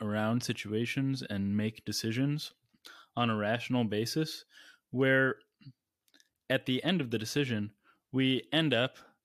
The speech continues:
a drastically different person than we started out.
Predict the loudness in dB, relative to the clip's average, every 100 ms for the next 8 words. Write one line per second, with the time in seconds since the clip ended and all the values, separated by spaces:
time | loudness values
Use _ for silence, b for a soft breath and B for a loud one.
0 | _ _ _ -2 0 2 0 0 -6 _
1 | _ _ _ -2 2 2 0 -2 0 2
2 | -2 -2 -4 -4 _ -4 -2 -2 -4 -8
3 | -12 _ _ -2 0 0 -2 -2 -2 0
4 | 0 -2 -4